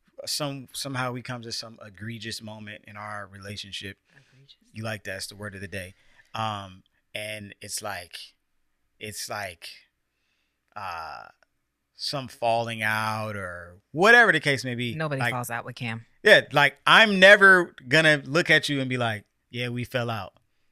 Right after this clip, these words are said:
Speaker 1: It's just gonna be like, "Man, like, we're in different seasons. Like, you have children now or you have this going on now." Like, and I don't want to seem like I'm impeding because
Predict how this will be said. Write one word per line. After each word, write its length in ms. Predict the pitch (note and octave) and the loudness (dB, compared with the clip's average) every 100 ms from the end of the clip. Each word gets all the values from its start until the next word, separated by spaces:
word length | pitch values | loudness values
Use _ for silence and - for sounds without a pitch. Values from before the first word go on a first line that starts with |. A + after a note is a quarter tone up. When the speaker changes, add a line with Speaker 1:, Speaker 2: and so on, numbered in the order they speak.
| _ _ | _ _
Speaker 1:
It's 140 | D#3 E3 | 0 0
just 120 | E3+ | -2
gonna 120 | F3+ | -2
be 60 | E3+ | 4
like, 200 | D#3+ D3+ | 4 4
"Man, 220 | F#3 E3 | 4 4
like, 200 | C#3 A#2+ A2+ | 2 -2 -6
we're 200 | D3 E3 | 0 2
in 180 | C#3 G#2 | 0 2
different 400 | D3+ - D#3 D3+ _ _ | 0 2 -4 -4 _ _
seasons. 800 | - - D3 F3+ D3 B2+ G2+ F#2 | -14 -8 -4 -4 -2 -6 -6 -12
Like, 260 | A2 G#2+ _ _ _ _ _ _ _ _ _ _ _ _ _ _ | -10 -12 _ _ _ _ _ _ _ _ _ _ _ _ _ _
you 160 | C#3+ G#3 | -8 0
have 300 | G3 F3+ - | 2 2 0
children 500 | - F#3 G3 F3 D3+ | -4 -2 -4 -4 -4
now 340 | C3+ B2 A2+ | -4 -4 -6
or 160 | G#2+ G#2+ | -6 -8
you 260 | G#2 F#3 | -6 -4
have 360 | F#3 F3 F3 D3+ | 0 2 2 0
this 200 | F3+ F3+ | -4 -4
going 280 | - E3 D#3 | -4 -4 -2
on 140 | D3 | -2
now." 140 | C#3+ B2+ | -2 -4
Like, 180 | A#2 | -6
and 160 | G#2 A2+ | -8 -6
I 80 | C#3 | -2
don't 400 | E3 D#3+ D3+ D#3 | -2 -4 -6 -8
want 200 | D#3+ D#3+ | -8 -8
to 340 | - C#3+ C3+ A#2 _ _ _ | -6 -2 -2 -4 _ _ _
seem 280 | - - D#3 | -10 -6 -2
like 140 | C#3 C3 | -2 0
I'm 180 | C#3+ D3 | -2 -2
impeding 760 | C3 - E3+ F3+ D#3 C3 B2+ - _ _ | -6 -8 -4 -2 0 -2 -4 -10 _ _
because 480 | C#3 D3+ C3 A2 | -6 0 0 -2